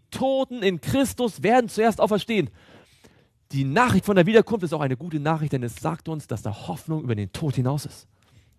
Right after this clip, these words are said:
Es heißt, „Danach werden wir, die wir leben und übrig bleiben,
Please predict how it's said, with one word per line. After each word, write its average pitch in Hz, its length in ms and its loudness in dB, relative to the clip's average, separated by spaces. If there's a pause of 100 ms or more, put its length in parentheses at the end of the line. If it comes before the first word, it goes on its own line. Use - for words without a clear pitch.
(800)
Es - 160 -2
heißt, 196 220 8
„Danach 180 240 6
werden 175 240 4
wir, 196 160 8
die 175 100 2
wir 160 100 8
leben 175 280 6
und 175 100 -4
übrig 175 240 -2
bleiben, 147 260 4